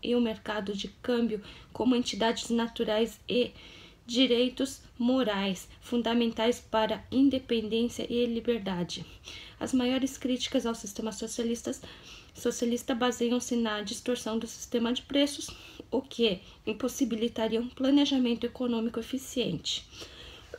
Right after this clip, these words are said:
<coughs> Além disso, críticos alegam que um, num sistema socialista haveria redução de incentivos,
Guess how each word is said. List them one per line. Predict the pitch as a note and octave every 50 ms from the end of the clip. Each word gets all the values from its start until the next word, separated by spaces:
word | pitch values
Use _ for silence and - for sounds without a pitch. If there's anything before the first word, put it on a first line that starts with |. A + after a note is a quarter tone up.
| - - - -
<coughs> | - - - - - - - - - - - - - - F#3 - - - - - - - - - - - - - - - -
Além | - D3+ B3+ A#3+ B3 C4
disso, | B3 A3 C4 C4+ C4 - C#4+ C4+
críticos | - B3+ B3 B3+ B3+ B3+ - - - C4+ C4 - - -
alegam | - B3+ C4 A#3+ A3+ A3 A3 G#3+ A#3 A#3+ A#3+ - - - - - - -
que | - B3 A#3+ A3 G3+ - - - - -
um, | - C4+ C4+ B3+
num | G3+ B3 C#4 C#4+ D#4
sistema | D4+ - A#3+ A#3+ - - A#3 A3+ A3
socialista | A3+ - A#3 - - B3 A3+ A3 A3 A3+ A3 - - B3
haveria | A#3+ A3+ A#3 A#3 G#3+ A3+ A3+ A3
redução | A#3+ B3 B3 A#3 B3 - - - A#3+ A#3 A#3 A#3
de | A3+ G#3+
incentivos, | A#3 B3+ - - C#4 C#4 C#4 C#4 - - - C#4 C4+ A3+ F#3 F3+ - - - -